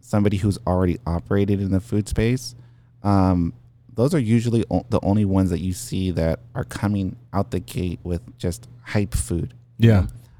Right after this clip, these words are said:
Speaker 2: Hype
Speaker 1: Um,
Speaker 2: food. Thank you. That's, yeah,
Speaker 1: yeah.
Speaker 2: kind of, yeah.
Speaker 1: It's like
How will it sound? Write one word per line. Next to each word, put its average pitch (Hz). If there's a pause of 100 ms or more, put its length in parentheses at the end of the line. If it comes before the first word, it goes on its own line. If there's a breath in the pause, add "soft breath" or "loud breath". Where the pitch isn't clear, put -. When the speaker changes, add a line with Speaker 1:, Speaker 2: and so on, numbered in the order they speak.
(100)
Speaker 2:
Hype 123
Speaker 1:
Um, 92
Speaker 2:
food. -
Thank 113
you. 95
That's, 107
yeah, 107
Speaker 1:
yeah. 98
Speaker 2:
kind 104
of, 101
yeah. 92 (300)
Speaker 1:
It's 127
like 123